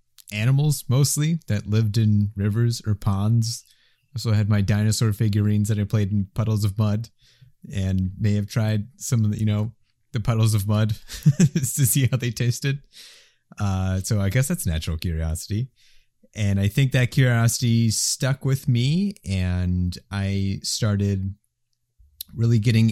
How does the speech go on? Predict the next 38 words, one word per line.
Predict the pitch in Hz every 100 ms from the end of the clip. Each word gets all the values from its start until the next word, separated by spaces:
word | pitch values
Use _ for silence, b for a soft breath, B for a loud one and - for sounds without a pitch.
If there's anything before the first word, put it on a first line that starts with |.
| 110
into | 110 110 - 107
sciences | 101 - 101 104 101 104 101
after | 98 104 107 95
a |
failed | 90 104 104 104
attempt | 90 - 110 107 - -
of | 95
applying | 92 110 104 101 98
to | - 101 95 95 98 b b b
colleges | - 101 104 92 101 92
for | 98
music | 95 104 104
composition, | 104 92 90 113 - 92 139 _ _ _ _ _ _ _ -
and | 147
instead | 87 85 - - 95 92 87 - 101
went | 98 -
to | - 90
psychology, | 98 87 113 117 117 107 113
which | 98 87
led | 92 90
me | 90
into | 85 -
neuroscience, | 90 113 113 107 - 107 107 107 - - -
which | 90 - 98
led | 95 90
me | 90
into | 85 87
biology. | 87 90 98 101 101 95
So | 92 85 80
I, | 80 -
I | 90
got | 82 78 -
both | 92 -
of | 98
those | 104 104
undergrad | 104 101 98 98
degrees | 92 95 101 98 95
and | 85 80 78